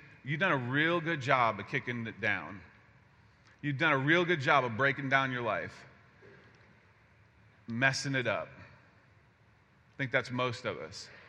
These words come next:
okay? And it says in the Bible that Jesus is the cornerstone,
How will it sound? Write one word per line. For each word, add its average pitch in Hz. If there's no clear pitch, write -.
okay? 117
And 135
it 131
says 185
in 151
the 131
Bible 127
that 104
Jesus 143
is 117
the 113
cornerstone, 113